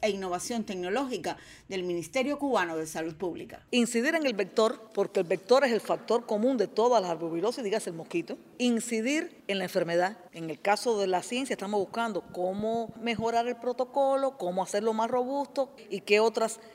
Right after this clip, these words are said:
Speaker 2: acciones pueden mejorar los síntomas, aliviar los síntomas de la enfermedad. Y la tercera línea, qué hacer con las secuelas.
Speaker 1: En medio de toda esta mirada, se aprobó la realización de un primer estudio clínico en tres hospitales de la provincia de Matanzas y uno de La Habana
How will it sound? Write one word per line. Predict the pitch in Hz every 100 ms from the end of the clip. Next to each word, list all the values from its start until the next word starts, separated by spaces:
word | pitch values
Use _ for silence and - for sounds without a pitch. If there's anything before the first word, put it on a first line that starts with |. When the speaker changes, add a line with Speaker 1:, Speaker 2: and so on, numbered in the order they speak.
| - -
Speaker 2:
acciones | 190 - 240 233
pueden | - 208 226 220
mejorar | 180 190 208 240 220 -
los | 175 175 170
síntomas, | - 269 254 247 220 247 285 - -
aliviar | 185 180 175 175 202 208 202 190 - - - - 175
los | 190
síntomas | - 254 247 240 247
de | 254
la |
enfermedad. | 269 311 320 311 294 320 - - -
Y |
la | 240
tercera | 202 185 - 185 208
línea, | 247 240 269 330 - - -
qué | - 214
hacer | 214 220 240 - - -
con | 202
las | 170
secuelas. | - 160 156 - - - _ 302
Speaker 1:
En | 294
medio | 370 403 320
de | 240
toda | 226 269 233
esta | 226 208
mirada, | 190 185 214 190 202
se | -
aprobó | 175 175 190 220
la | 262
realización | 262 262 240 254 - 269 277
de | 262
un | 330 311
primer | 247 247 269
estudio | 247 - 254 247 233
clínico | 240 240 254 302
en | 247
tres | 220 233 -
hospitales | - 220 214 208 220 226 254
de | 247
la | 202
provincia | 190 185 202 226 240
de | 240
Matanzas | 262 233 208 233 254 -
y | 240
uno | 202 185
de | 170
La | 160
Habana | 208 269 185